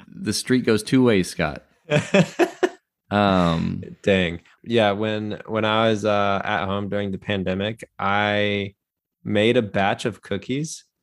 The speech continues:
Speaker 2: And I think, I don't know how many cookies it was supposed to make, but I
Speaker 1: Mm-hmm.
Speaker 2: think I made over a hundred chocolate chip cookies in one go.
Speaker 1: <laughs> So this calls for fl-, four cups of flour.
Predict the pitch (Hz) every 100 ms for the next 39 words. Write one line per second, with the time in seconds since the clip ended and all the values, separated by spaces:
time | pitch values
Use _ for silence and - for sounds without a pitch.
0 | _ - 113 107 101 120 139 143 - -
1 | 120 202 147 139 104 113 120 117 - 113
2 | 127 104 - - 107 95 - 98 95 104
3 | - 139 147 147 _ 110 110 120 147 131
4 | 117 117 104 95 98 87 101 98 87 90
5 | 90 90 - - 95 - 87 90 90 87
6 | 87 85 85 - - - 330 392 440 440
7 | 440 - 427 - - - - - - -
8 | 294 302 294 202 - 117 110 - 110 98
9 | - 92 87 - 101 95 87 - 90 90
10 | 98 107 101 98 - 139 - 107 98 92
11 | 90 90 120